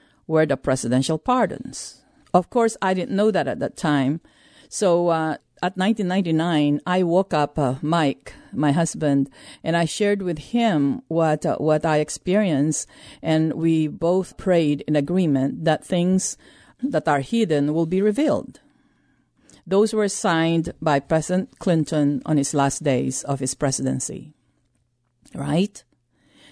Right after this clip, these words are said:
Just like I said, I sensed that at that time that there was something wrong, but I cannot quite understood.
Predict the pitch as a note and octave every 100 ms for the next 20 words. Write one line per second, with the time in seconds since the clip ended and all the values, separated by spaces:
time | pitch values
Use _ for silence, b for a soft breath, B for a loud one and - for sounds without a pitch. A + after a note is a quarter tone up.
0 | b C3 C#3+ C#3 E3 - E3+ C#3 - -
1 | B B B B2+ D3+ - G3 G3+ - G3
2 | F3+ - - - F3+ - G#3 E3+ A#2+ C#3
3 | - E3 E3 E3 - F3+ G#3 G3 A3 G#3+
4 | C3 C3+ D3+ D3+ C#3+ - D#3 D3+ F3 D3+
5 | - E3+ C#3+ C#3 D#3+ D3+ C#3+ C#3+ - G3+
6 | D3+ B2